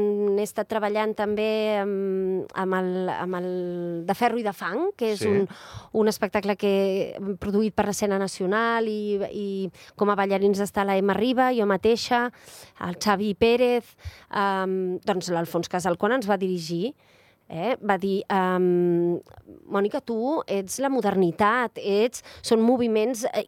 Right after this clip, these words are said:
Speaker 1: industrials", i jo mateixa vaig estar buscant, no?, d'interpretar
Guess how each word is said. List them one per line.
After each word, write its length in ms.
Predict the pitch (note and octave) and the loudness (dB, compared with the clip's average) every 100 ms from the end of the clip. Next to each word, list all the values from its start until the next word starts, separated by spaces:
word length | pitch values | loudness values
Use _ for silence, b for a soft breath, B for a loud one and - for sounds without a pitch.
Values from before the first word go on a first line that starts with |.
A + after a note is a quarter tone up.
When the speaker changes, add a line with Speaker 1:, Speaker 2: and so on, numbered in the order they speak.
| A#3+ | 2
Speaker 1:
industrials", 880 | A#3 G3 - F#3 A3 A3 C4+ A3 | 4 2 0 -2 0 2 0 0
i 80 | G3 | -4
jo 80 | F#3+ | -4
mateixa 360 | G3+ G3 F3 C4 | -4 -4 -2 0
vaig 140 | B3+ F#3+ | -2 -6
estar 240 | - E3+ | -8 -10
buscant, 540 | F#3+ A3 - G#3 G#3 C#4+ | -8 -10 -2 0 0 -2
no?, 220 | A#3 G#3 C#4+ | -4 -4 -4
d'interpretar 800 | A3+ G3 F#3+ F3+ E3 F#3 G3 | -4 -2 -2 -2 -2 0 0